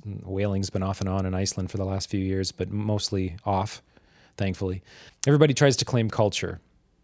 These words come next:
either whether it's a dominant culture or a culture that's,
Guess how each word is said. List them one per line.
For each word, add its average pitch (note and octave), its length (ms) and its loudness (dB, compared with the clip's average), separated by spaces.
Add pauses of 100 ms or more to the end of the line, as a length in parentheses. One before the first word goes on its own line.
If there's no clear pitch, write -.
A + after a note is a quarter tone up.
(160)
either G#2+ 340 4
whether G#2+ 320 6
it's G2+ 140 0
a G2+ 40 -4
dominant G2 460 0
culture G2 540 -2
or F#2+ 320 0
a - 20 -8
culture F#2+ 380 -4
that's, - 320 -4